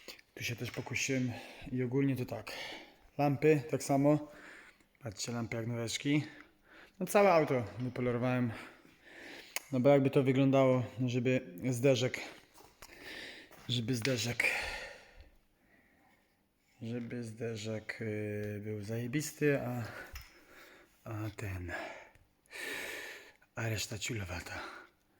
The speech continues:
No to, jakby wam to powiem, no widzicie, że jak tam ładnie wszystko widać od-, odbijające się w zderzeczku.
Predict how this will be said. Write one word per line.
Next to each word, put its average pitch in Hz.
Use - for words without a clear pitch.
No 107
to, 113
jakby 101
wam 101
to -
powiem, 104
no 139
widzicie, 135
że 110
jak 104
tam 113
ładnie 107
wszystko 113
widać 107
od-, 107
odbijające 107
się 107
w 117
zderzeczku. 117